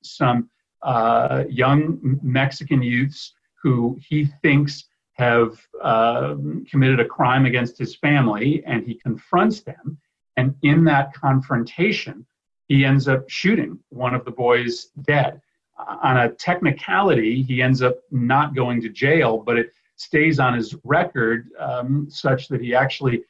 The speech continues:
changes his name. He moves one vowel, uh, in his name, uh, from an A to an O, uh, so that he can sort of paper over his past. He eventually joins the N R A and kind of,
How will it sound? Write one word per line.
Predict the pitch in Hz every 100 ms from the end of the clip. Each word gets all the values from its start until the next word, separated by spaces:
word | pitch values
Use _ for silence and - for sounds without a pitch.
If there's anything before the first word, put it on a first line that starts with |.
| _ _
changes | - 147 160 139 131 117 - _ _
his | 135 113
name. | 123 190 151 - - 131
He | 120 113
moves | 120 120 127 117 - 104
one | 107 135 143 135 135 -
vowel, | 127 143 117 - - _ _ _
uh, | 123 117 135
in | 127 113
his | 110 127
name, | 147 139 110 113 - _ _
uh, | - 131 - 127 123 147
from | 139 135 117
an |
A | 123 131
to | 120
an | 120 165
O, | 147 123 120 - _ -
uh, | 139 139 147
so | - - 135 120
that | 120
he | 123
can | 120 113 113
sort | _ 120
of | -
paper | - 135 135 123
over | 120 120
his | 110 110
past. | - - 170 - - - _ _ _
He | 143
eventually | 127 147 180 165 143
joins | - 135 131 131
the | 127 123
N | 120
R | 139
A | 220 202 156
and | 147 147
kind | 185
of, | 220